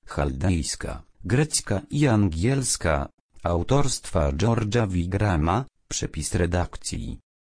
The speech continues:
Ponadto na standardowym poziomie jest także leksykon grecki Liddela i Scotta. Ceny owych dzieł nie przekraczają możliwości finansowych przeciętnego człowieka.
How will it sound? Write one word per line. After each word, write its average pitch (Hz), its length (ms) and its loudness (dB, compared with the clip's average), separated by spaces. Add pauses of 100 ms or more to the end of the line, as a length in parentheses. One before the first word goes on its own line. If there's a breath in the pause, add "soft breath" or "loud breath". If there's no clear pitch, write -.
(140)
Ponadto 98 600 2
na 78 200 2
standardowym 82 1040 2
poziomie 92 640 2
jest 92 360 -2
także 98 500 2
leksykon 123 640 2
grecki 123 560 2
Liddela 110 680 2
i - 200 -4
Scotta. - 680 0 (420)
Ceny 131 400 4
owych 92 540 0
dzieł 110 360 0
nie 139 220 4
przekraczają 117 920 0
możliwości 104 840 0
finansowych 101 920 0
przeciętnego 92 840 0
człowieka. 67 880 0